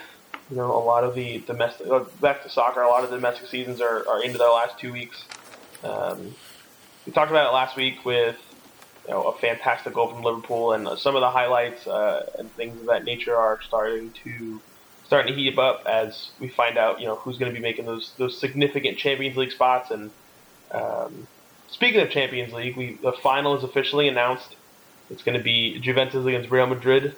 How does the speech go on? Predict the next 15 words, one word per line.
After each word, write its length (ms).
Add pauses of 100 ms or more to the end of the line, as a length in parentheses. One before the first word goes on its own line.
(640)
Uh, 140 (120)
te-, 200
the, 440 (240)
the 280 (140)
world's 340
best, 300 (260)
uh, 140 (280)
defense 460
against 300
the, 40
probably 540 (640)
the 60
world's 360
best 240
attack. 460